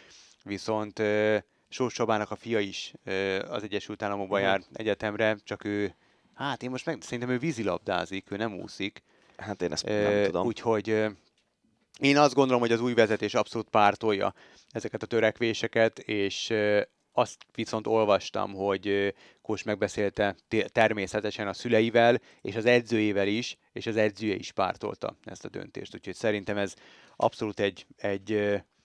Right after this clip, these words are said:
Speaker 1: egy ilyen közös konszenzus, és sok sikert kívánunk
Speaker 2: Igen.
Speaker 1: Kós Hubertnek a Arizonában. Hát ennyi fért vele az eheti Ácsi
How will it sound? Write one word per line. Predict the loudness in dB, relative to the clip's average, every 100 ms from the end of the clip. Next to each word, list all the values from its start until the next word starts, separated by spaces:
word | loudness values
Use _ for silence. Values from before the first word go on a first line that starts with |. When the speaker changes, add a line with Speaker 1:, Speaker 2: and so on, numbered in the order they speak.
| _ _ _ -12
Speaker 1:
egy | -2
ilyen | -2
közös | 2 2 2 -2
konszenzus, | -2 0 -2 -2 -4 -4
és | -4 -8 -12 -4
sok | -4 -4
sikert | -8 -8 -10
kívánunk | -8 -8 -8 -14 -16 _ -6
Speaker 2:
Igen. | -2 -4 -6 -12
Speaker 1:
Kós | -10 -10
Hubertnek | -2 -2 -2 -8 -12 -18 _ _ -14
a | -10 -8 -6
Arizonában. | -6 -6 -6 -2 0 0 -2 -4 _ -20 -20 -20 -20 _ 4
Hát | 6
ennyi | 6 2
fért | 8 8 10
vele | 8 10 6 2
az | 2
eheti | 4 4 2 -4 -4 -2
Ácsi | 0 0 0 -6